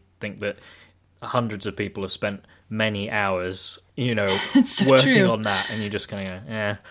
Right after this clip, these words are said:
Speaker 1: But, you know, some creative endeavours come out better than others, but it definitely
Speaker 2: Agreed.
Speaker 1: Yeah, and it definitely seems to be, I don't know, have you seen any other David Cronenberg before I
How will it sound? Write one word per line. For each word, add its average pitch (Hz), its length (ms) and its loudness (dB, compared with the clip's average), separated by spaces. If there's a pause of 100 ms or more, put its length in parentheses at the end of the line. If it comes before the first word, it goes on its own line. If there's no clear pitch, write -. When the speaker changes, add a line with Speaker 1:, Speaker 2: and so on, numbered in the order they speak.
(160)
Speaker 1:
But, - 280 0 (180)
you 175 120 -2
know, 120 120 0
some 131 460 0
creative 127 460 2
endeavours 127 580 0
come 113 220 -6
out 117 200 -4
better 110 220 -4
than 117 380 -6 (200)
others, 98 400 -4
but - 260 -4 (400)
it 135 180 -4
definitely 170 440 -4 (140)
Speaker 2:
Agreed. 202 460 2
Speaker 1:
Yeah, 117 460 2 (120)
and 123 160 -2
it 131 100 -6
definitely 151 440 -2
seems 131 480 -2
to - 100 -8
be, 120 540 -2 (360)
I 127 60 -8
don't 156 240 0
know, 123 220 0
have 127 160 -6
you 170 100 -2
seen 160 540 -2 (200)
any 147 220 -2
other 135 340 0
David 127 380 -6
Cronenberg 90 800 -6
before 98 280 -6
I 98 200 -4